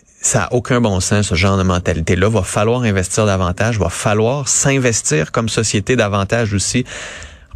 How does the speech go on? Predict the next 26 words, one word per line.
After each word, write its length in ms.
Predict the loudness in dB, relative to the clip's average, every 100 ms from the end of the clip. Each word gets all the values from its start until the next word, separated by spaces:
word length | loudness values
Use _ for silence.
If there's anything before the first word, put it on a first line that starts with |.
| -2
Peut-être 320 | 0 0 0
remettre 300 | 2 0 0
un 100 | 0
peu 100 | 2
les 140 | 0
priorités 460 | 0 0 0 0 0
à 60 |
la 60 | 2
bonne 180 | 0 0
place 240 | -2 -2
pour 140 | -2 -2
qu'on 180 | 0 0
se 80 |
réveille 300 | 0 0 2
là-dessus, 280 | 0 -4 -6
puis 120 | -8
pour 180 | -4 -2
qu'on 140 | 0 2
s'assure 360 | 2 0 0
que 80 | 0
le 80 | 0
gouvernement 540 | 2 2 2 2 0
se 80 | 0
réveille 280 | 0 0 0
là-dessus, 460 | 0 -2 -4 -4
là. 60 | -6